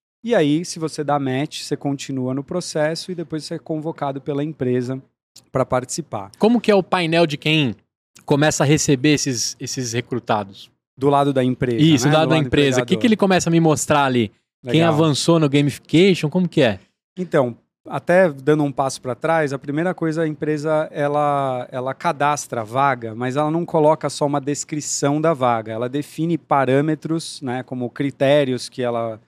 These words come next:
Speaker 1: utiliza pra seleção, ela dá peso pra esses critérios, ela pode fazer um teste de cultura,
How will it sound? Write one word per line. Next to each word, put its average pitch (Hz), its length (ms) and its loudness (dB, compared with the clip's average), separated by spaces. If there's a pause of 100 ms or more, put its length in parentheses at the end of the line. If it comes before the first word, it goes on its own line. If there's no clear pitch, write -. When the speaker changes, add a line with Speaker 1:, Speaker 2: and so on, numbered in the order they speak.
(280)
Speaker 1:
utiliza 127 520 -2
pra - 160 -4
seleção, 143 840 -2
ela 123 120 -2
dá 139 120 -2
peso 151 580 2
pra 120 140 -8
esses 120 220 -10
critérios, 131 760 -4
ela 123 140 -4
pode 131 180 -10
fazer 131 160 -10
um 131 80 -8
teste 135 300 -6
de 131 100 -10
cultura, 135 880 -2